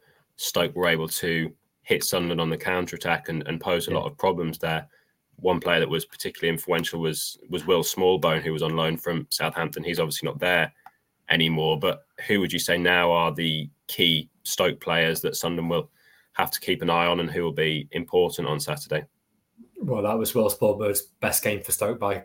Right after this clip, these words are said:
Speaker 2: by
Speaker 1: Right.
Speaker 2: quite a long way. <laughs> He got a hat-trick of assists.
Speaker 1: Yeah.
Speaker 2: I think we all came away thinking, "Well, what a player he's gonna be." Uh, and he, he couldn't really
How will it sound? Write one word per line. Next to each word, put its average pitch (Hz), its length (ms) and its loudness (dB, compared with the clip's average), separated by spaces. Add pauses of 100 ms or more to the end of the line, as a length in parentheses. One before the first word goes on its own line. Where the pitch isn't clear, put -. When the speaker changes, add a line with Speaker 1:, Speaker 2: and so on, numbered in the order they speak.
Speaker 2:
by 104 160 0
Speaker 1:
Right. 87 100 4
Speaker 2:
quite - 200 4
a - 60 0
long 135 180 4
way. 131 240 10
<laughs> - 100 0
He 196 280 2
got 147 160 8
a 143 40 6
hat-trick 147 320 6
of - 80 6
assists. - 680 4 (160)
Speaker 1:
Yeah. - 220 4
Speaker 2:
I 117 60 0
think 131 200 0
we 127 80 6
all 127 120 6
came 120 180 4
away 117 220 2
thinking, 113 280 -8
"Well, 113 180 2
what 113 140 2
a - 20 -10
player 110 360 2
he's 113 160 -4
gonna 98 180 -6
be." 101 240 -8 (220)
Uh, 101 400 -2
and 110 100 -10
he, 110 180 -6
he 110 160 -4
couldn't 127 340 -8
really 110 400 -2